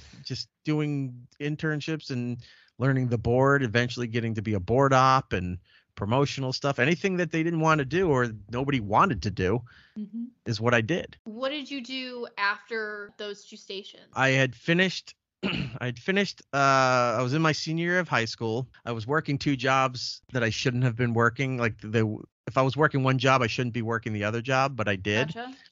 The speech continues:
Speaker 1: I got an
Speaker 2: Hmm.
Speaker 1: internship for, uh, W P L J, for Scott and Todd. Scott,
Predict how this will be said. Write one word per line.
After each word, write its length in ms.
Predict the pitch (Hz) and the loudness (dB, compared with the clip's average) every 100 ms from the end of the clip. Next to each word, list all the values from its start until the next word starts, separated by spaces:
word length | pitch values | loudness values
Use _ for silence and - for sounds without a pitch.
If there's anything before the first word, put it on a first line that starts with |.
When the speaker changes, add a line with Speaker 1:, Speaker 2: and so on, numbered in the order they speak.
| _ _ _ _ | _ _ _ _
Speaker 1:
I 120 | - 120 | -6 0
got 260 | 131 131 | 4 4
an 80 | 127 | 2
Speaker 2:
Hmm. 60 | 139 | 0
Speaker 1:
internship 680 | 143 156 143 131 139 131 | 2 2 2 0 -4 -4
for, 640 | - - 135 123 123 117 113 | -8 -6 -2 0 0 0 0
uh, 260 | 113 107 | 0 0
W 380 | 101 127 117 123 | -2 -2 0 -2
P 200 | 117 127 | -2 -4
L 140 | 120 113 | -2 -2
J, 400 | 110 98 87 117 | 0 0 0 -4
for 160 | - 101 | -4 -4
Scott 380 | 95 - 110 113 | -2 0 2 0
and 100 | 110 | -2
Todd. 340 | 104 98 110 | 0 0 -2
Scott, 360 | - 120 110 | -4 0 0